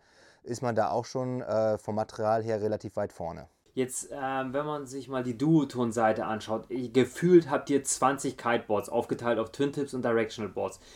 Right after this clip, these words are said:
Speaker 2: Welche zwei Twin Tips würdest du einem Anfänger an die Hand geben, wenn er dich jetzt am Strand trifft zum Testen? Was würdest du als erstes geben?
Speaker 1: Als erstes würde ich ihm das Gonzales geben und als zweites würde ich ihm das Select geben.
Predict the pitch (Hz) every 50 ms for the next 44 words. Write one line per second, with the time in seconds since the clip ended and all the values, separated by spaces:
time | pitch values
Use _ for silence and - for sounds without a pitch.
0 | - - - - 120 160 180 175 226 - - - - - 160 160 160 160 - -
1 | - 160 165 160 - 117 107 - - 117 117 110 107 - - 123 113 101 113 110
2 | - - 131 131 - 131 123 120 117 113 110 107 113 110 107 - 101 95 98 92
3 | - _ _ _ - - - - - 120 117 123 120 123 120 113 117 - 127 107
4 | - - - 117 110 107 107 104 104 104 104 - - - - - - - - -
5 | - - 131 139 135 135 - 151 139 - - - 123 113 - 117 110 - - -
6 | 110 120 117 - 123 117 - - 113 107 - - 107 110 - - - - - 101
7 | 104 - - - - - - - - - 107 101 - - 107 117 135 135 - 135
8 | - - 107 113 123 120 110 - - - 107 104 104 95 - 104 95 90 - 113
9 | 143 180 190 - - 165 160 156 156 151 160 170 175 _ _ _ _ _ - -
10 | 117 107 104 95 - - 98 98 104 107 98 - - 95 90 98 95 90 87 -
11 | - 85 87 - _ - - 67 71 -